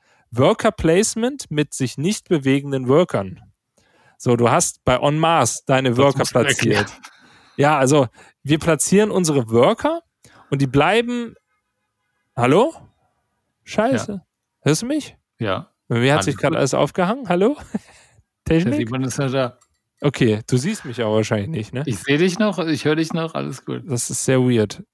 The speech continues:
Speaker 1: Ähm, wenn du mich nicht mehr hörst, sag Bescheid. Nee, das mich-, bringt, äh, auch nix.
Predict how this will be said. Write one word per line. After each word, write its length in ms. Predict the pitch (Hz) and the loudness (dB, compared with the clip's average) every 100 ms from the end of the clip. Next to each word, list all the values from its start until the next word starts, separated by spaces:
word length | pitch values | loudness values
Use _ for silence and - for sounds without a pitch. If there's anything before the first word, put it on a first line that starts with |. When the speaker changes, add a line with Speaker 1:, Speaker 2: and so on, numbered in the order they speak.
| _ _ | _ _
Speaker 1:
Ähm, 400 | 123 120 117 117 | 0 0 0 -2
wenn 100 | 139 | -2
du 60 | 160 | 0
mich 220 | 156 143 | 0 -2
nicht 200 | 170 - | -4 0
mehr 120 | 156 | 2
hörst, 200 | 151 147 | 2 2
sag 160 | 151 - | 0 0
Bescheid. 300 | 139 143 110 | -2 0 -2
Nee, 100 | 107 | -2
das 140 | 104 | -4
mich-, 160 | 131 120 _ | -6 -8 _
bringt, 200 | 131 123 - | -6 -4 -6
äh, 80 | 127 | -2
auch 160 | 123 | -2
nix. 340 | 107 98 - | -2 -6 -10